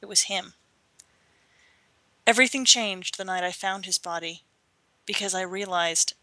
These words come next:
I didn't care. "Hello? Hey, sweetheart, I was wondering, what do you think about Ryan as a best man?" "Whatever you want, dear." I finished the call,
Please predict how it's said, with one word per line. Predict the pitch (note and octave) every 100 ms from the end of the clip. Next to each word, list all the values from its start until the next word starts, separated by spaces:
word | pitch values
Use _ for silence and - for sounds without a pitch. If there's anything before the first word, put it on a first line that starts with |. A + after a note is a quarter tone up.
| -
I | G3
didn't | F#3 F3+ E3 D#3+ -
care. | - E3+ D#3 C#3+ - _ _ _ _ _ _ _ _ -
"Hello? | G#3 F#3+ A3 F#4 - _ _ _ _ _ _
Hey, | B3+ B3+
sweetheart, | - F#3 E3+ E3+ -
I | B3
was | B3
wondering, | C4 A3 F#3
what | A#3
do | F4+
you | C5
think | - A4
about | G4 D#4 G#3+ G3+
Ryan | G#3 G#3+ G#3+ F3
as | D#3+ E3+
a | E3+
best | D#3+ -
man?" | E3 - - _ _ _ _ -
"Whatever | G3+ G3 A3
you | A3+
want, | B3 C#4 -
dear." | A3 A3 A3 _ _ _ _ _ _ _ _ _ _ -
I | G3+
finished | A3 G#3 -
the | -
call, | - F#3 D#3+